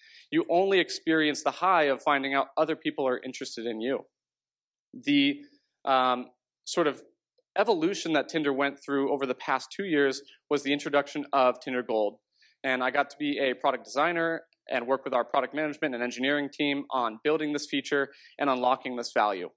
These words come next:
Basically, the superpower there is seeing who likes you before you swipe. And that was a pretty shocking,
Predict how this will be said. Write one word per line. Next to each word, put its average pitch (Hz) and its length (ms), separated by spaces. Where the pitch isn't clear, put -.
Basically, 170 400
the 139 80
superpower 139 640
there 127 240
is - 200
seeing 151 320
who 147 120
likes 127 300
you 127 60
before 117 280
you 110 80
swipe. 87 340
And 123 340
that 147 220
was 147 440
a 127 140
pretty 147 480
shocking, 123 720